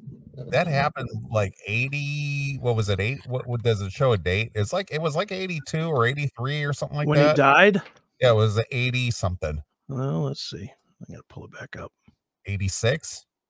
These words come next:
Speaker 2: Um, do, do, dies in a car crash. Parasons dies in a car c-, from February twenty-first, nineteen eighty-two.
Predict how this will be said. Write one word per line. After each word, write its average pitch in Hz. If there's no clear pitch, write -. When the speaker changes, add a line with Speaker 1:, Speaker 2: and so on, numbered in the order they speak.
Speaker 2:
Um, 247
do, -
do, -
dies -
in 160
a -
car 139
crash. -
Parasons 123
dies 139
in 135
a 120
car 123
c-, -
from 113
February 170
twenty-first, 156
nineteen 139
eighty-two. 127